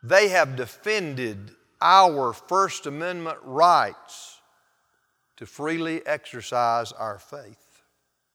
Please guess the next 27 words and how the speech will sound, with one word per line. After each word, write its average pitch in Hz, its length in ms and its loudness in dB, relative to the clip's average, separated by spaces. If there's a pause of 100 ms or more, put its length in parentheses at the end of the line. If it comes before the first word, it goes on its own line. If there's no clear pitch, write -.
(440)
Those 202 420 2
are 143 140 -2
leaders 139 500 -6
that 123 120 -12
we 165 180 -10
need 160 240 -10
to 104 40 -14
commend, 127 600 -14
we 160 80 -10
need 175 140 -8
to 123 60 -14
call 160 300 2
attention 135 540 -10
to, 95 240 -10 (540)
we 139 100 -12
need 156 180 -4
to 107 80 -8
support, 107 760 -12 (680)
we 123 100 -12
need 127 160 -10
to 90 80 -18
pray 151 280 -4
for 143 380 0
and 113 100 -8
thank 139 360 -6
God 120 400 0
for. 85 320 -14